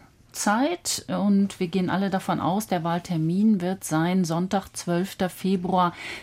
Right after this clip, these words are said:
zweitausenddreiundzwanzig. Das bedeutet, wir werden einen Winterwahlkampf, einen Dunkelwahlkampf haben.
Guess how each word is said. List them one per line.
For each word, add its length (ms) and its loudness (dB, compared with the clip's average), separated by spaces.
zweitausenddreiundzwanzig. 1900 2
Das 180 -2
bedeutet, 640 0
wir 260 2
werden 260 2
einen 520 2
Winterwahlkampf, 1300 4
einen 260 4
Dunkelwahlkampf 1300 6
haben. 400 6